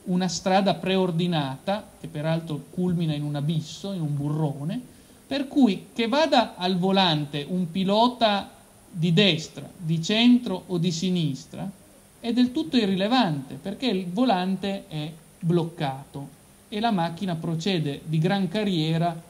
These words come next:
verso l'abisso. L'unica cosa intelligente che possa fare, eh, l'autista è saltare fuori e portare fuori con sé gli altri passeggeri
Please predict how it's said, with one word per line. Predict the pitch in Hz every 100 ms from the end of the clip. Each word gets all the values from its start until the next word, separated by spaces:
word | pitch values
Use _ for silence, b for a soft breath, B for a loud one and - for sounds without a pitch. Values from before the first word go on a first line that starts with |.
| - -
verso | 160 156 156 - 156 143
l'abisso. | 156 151 143 139 - - -
L'unica | 233 277 247 196
cosa | 226 202 185 160 - -
intelligente | 214 226 208 190 180 160 196 143 135 139 127 - - - - - -
che | 180 170 -
possa | 175 165 160
fare, | 156 202 185 143 135 135 -
eh, | 160 156 151 151
l'autista | 202 226 202 170 165 -
è | 165
saltare | 170 185 185 165 240 202
fuori | 160 233 214 156 139
e |
portare | 139 156 151 196 160
fuori | 190 190 160
con | 160 151
sé | - 202
gli | 156
altri | 170 165 165
passeggeri | 165 165 233 226 170 165 190